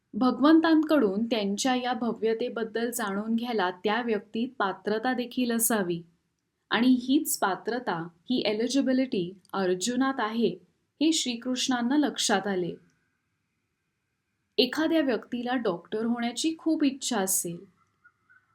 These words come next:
पण त्या व्यक्तीला जर बायोलॉजी हा विषय अवघड जात असेल किंवा रक्त बघताच चक्कर येत असेल, तर या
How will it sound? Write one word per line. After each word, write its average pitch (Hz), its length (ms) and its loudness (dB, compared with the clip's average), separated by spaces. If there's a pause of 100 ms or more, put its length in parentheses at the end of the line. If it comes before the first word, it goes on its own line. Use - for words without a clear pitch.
(140)
पण 320 140 6
त्या 277 200 2
व्यक्तीला 277 580 2
जर 262 200 2
बायोलॉजी 220 760 -2
हा 233 180 -4
विषय 220 480 -2 (100)
अवघड 196 400 -2
जात 233 280 -2
असेल 185 380 -2 (560)
किंवा 196 280 0
रक्त 208 300 -4
बघताच 226 640 -4
चक्कर 202 440 -4
येत 254 200 -2
असेल, 226 460 -4 (760)
तर 202 120 2
या 190 220 2